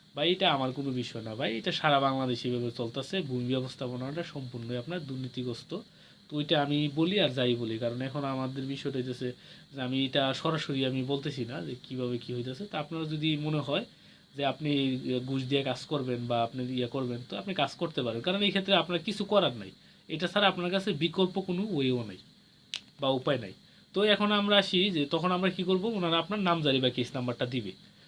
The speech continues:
তো এখন নামজারি কেস নাম্বারটা যদি আমরা পাইয়া যাই, তো এখন আমরা খারিজটা যদি উঠাই বা আপনার খারিজটা উত্তোলন করি যে আপনার, তো ওই ক্ষেত্রে আমাদের কোথায় যেতে হবে ভিউয়ার্স? এখানে আমি লিখে দিই যে আপনার,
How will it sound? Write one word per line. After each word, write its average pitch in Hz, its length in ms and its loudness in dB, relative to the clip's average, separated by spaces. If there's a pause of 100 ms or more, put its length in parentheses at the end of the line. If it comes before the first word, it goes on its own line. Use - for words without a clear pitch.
(140)
তো 226 80 2
এখন 226 220 2
নামজারি 208 400 6
কেস 190 220 0
নাম্বারটা 190 320 2
যদি 180 200 2
আমরা 196 180 6
পাইয়া 175 300 6
যাই, 185 240 4 (480)
তো 180 80 2
এখন 196 200 4
আমরা 214 260 6
খারিজটা 196 460 4
যদি 170 200 4
উঠাই 185 380 4 (840)
বা 147 160 8
আপনার 175 220 4
খারিজটা 190 360 2
উত্তোলন 156 420 0
করি 190 400 2
যে 165 300 4
আপনার, 143 480 4 (400)
তো 170 80 4
ওই 185 120 10
ক্ষেত্রে 208 260 6
আমাদের 196 260 8
কোথায় 202 260 4
যেতে 208 200 6
হবে 202 220 8
ভিউয়ার্স? 220 380 6
এখানে 175 240 2
আমি 170 120 4
লিখে 170 260 6
দিই 151 240 4
যে 190 140 2
আপনার, 156 360 2